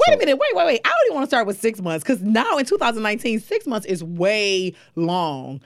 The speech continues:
Speaker 1: Six months is mad long,
Speaker 2: If I said
Speaker 1: son.
Speaker 2: six months, they probably pregnant by then.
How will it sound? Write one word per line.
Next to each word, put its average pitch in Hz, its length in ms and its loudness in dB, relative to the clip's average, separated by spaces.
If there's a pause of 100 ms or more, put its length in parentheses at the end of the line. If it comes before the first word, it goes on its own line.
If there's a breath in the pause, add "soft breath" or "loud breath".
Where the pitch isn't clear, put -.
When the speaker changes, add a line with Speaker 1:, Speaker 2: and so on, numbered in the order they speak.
(180 soft breath)
Speaker 1:
Six 587 280 0
months 302 180 0
is 240 140 0
mad 220 400 2
long, 175 380 -2
Speaker 2:
If - 100 -6
I - 20 -2
said 185 80 0
Speaker 1:
son. 208 240 0
Speaker 2:
six - 260 -10
months, 175 200 -8
they - 80 -10
probably 113 240 -10
pregnant 143 360 -12
by 101 80 -12
then. 120 260 -12